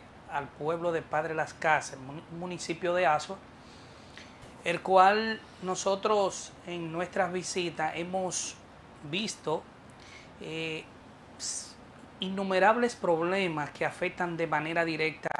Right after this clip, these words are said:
a este municipio tan hermoso y que fue donde este servidor nació y creció. Ahora mismo, eh, es decir, estamos viviendo una situación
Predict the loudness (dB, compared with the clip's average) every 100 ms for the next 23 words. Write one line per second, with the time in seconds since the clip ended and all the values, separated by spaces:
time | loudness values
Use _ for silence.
0 | 0 2 2 -2 -4 -4 -4 -6 -6 -4
1 | -6 -6 -8 -8 -10 -14 2 4 4 2
2 | -4 -4 -4 -4 -6 -8 -10 -12 -20 -20
3 | -18 -18 -12 -8 -4 -4 -2 2 2 2
4 | 0 -2 -2 -2 -2 0 0 -2 -6 -4
5 | 2 4 4 0 -12 -20 -20 -20 -20 -20
6 | -16 -4 -2 0 0 -2 0 2 2 0
7 | -6 -8 -6 -6 -6 -8 -12 -12 -20 -20
8 | -20 -20 -20 -20 -20 -20 -16 -4 2 4
9 | 4 2 -4 -4 -8 -8 -12 -20 -20 -20
10 | -20 -20 -16 -6 -2 -2 -2 -6 -6 -6
11 | -4 -4 0 0 0 2 2 2 0 0
12 | -2 0 2 2 0 -4 -4 -2 -2 -2
13 | -2